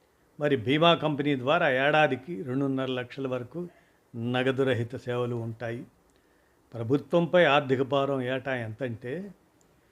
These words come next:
హైబ్రిడ్ మోడ్లో ప్రభుత్వం అమలు చేయనున్న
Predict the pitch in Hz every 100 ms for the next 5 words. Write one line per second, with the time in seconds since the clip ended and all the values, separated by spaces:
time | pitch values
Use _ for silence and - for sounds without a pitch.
0 | _ _ - 123 160 151 180 190 151 151
1 | 147 143 170 - 120 139 156 - 160 156
2 | 123 170 208 - _ 127 139 151 143 143
3 | 139 139 131 131 143 131 104